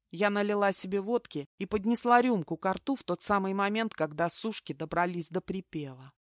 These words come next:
«Но я, я остаюсь там, где мне хочется быть.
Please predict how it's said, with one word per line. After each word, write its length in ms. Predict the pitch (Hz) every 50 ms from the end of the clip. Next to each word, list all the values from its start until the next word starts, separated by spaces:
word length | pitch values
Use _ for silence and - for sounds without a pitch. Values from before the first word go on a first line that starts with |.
| _ _ _ _ _ _ _ _
«Но 200 | - 202 220 233
я, 340 | 226 196 190 262 277 247 175
я 280 | 147 143 - 190 208 - -
остаюсь 920 | 202 226 - - - - 233 247 254 220 208 165 135 123 - - - - _ _ _
там, 260 | - 254 233 180 160
где 240 | - - 165 202 226
мне 200 | 214 226 233 240
хочется 600 | - - - 269 226 - - - - - - 262
быть. 440 | 220 190 165 139 - _ - -